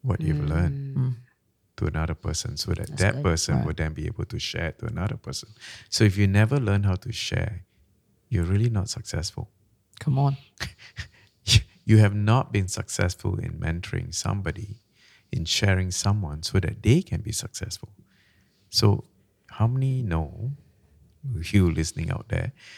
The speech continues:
Speaker 1: that life is finite?
Speaker 3: Mm-hmm.
Speaker 2: Mm-hmm.
Speaker 1: So if you're hoarding, your idea of success is just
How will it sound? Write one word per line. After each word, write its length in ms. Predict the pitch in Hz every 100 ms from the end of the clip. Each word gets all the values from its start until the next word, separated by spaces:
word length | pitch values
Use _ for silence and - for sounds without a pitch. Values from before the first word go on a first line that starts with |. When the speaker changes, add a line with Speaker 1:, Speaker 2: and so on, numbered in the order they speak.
| - -
Speaker 1:
that 140 | 90
life 320 | 87 98 117
is 160 | - -
finite? 680 | - 76 87 95 85 - _ _
Speaker 3:
Mm-hmm. 360 | 139 135 131 170
Speaker 2:
Mm-hmm. 200 | 160 175 196
Speaker 1:
So 140 | -
if 140 | 104 98
you're 140 | 135 135
hoarding, 480 | - 95 107 90 82
your 240 | 85 82 -
idea 340 | 87 82 127
of 80 | 120
success 440 | 85 - - 104 -
is 100 | -
just 200 | -